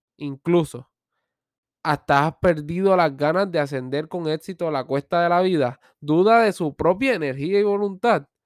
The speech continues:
Entonces, piense que el Altísimo,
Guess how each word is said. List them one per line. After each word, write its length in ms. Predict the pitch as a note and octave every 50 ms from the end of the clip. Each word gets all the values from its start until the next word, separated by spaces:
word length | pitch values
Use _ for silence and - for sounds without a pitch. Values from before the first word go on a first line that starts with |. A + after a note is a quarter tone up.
| _ _ _ _ -
Entonces, 600 | D3+ D#3 D3+ - F3 F3+ F3 - - C3+ A#2+ C3 - _ _ _ _ _ _ _ _ _ _ _ _
piense 680 | D3 E3 E3+ F#3 F#3 F#3 E3+ - - B2+ C3 - _ _ _ _ _ _ _ _
que 220 | _ - C3+ B2+ B2+
el 80 | A#2+
Altísimo, 840 | A#2+ A#2+ A#2+ A2+ - - G3 G#3+ G#3 - - C#3+ B2 A#2+ B2 - _